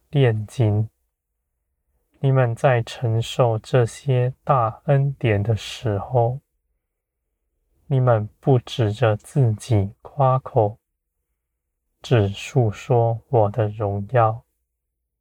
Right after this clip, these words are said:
你们在那样的时刻，你们不半跌自己，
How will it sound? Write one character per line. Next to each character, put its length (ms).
你 140
们 240
在 240
那 320
样 320
的 140
时 480
刻， 420
你 120
们 180
不 220
半 380
跌 320
自 340
己， 400